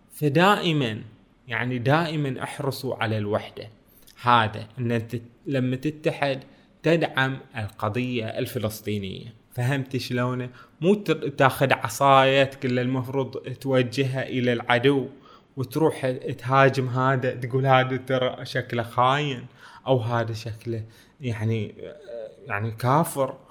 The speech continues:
وهذا ش-، خليه يولي. بس، بس أنا وجماعتي، الدعم السادس اللي ممكن تقدمه للفلسطينيين، أن أنت لو صاحب تخصص،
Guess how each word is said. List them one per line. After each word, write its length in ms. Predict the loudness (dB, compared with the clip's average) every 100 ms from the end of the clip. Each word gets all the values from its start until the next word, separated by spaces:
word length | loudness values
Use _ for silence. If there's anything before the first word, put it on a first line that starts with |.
| -20 _
وهذا 400 | -8 -4 -4 -4
ش-، 160 | -6 -10
خليه 300 | -8 -2 0
يولي. 500 | 0 4 4 2 -2 -6 -18 _
بس، 340 | 2 2 0 -4
بس 340 | 0 0 2
أنا 140 | 2
وجماعتي، 800 | 2 2 2 2 2 0 -2 -4 -6 -12 _ _
الدعم 500 | 0 4 4 4 4
السادس 640 | 0 0 4 4 4 -2
اللي 140 | -2 0
ممكن 400 | 0 -2 -4 -6
تقدمه 520 | -2 0 0 0 -2
للفلسطينيين، 1300 | -2 -2 -2 -2 -4 -6 -4 -2 -2 -2 -4 -4 -8 -16 _ _ -4
أن 180 | -2 0
أنت 240 | 0 2
لو 160 | 2 2
صاحب 420 | 2 2 0 -6
تخصص، 920 | -12 -12 -4 -4 -4 -10 -12 -16 -20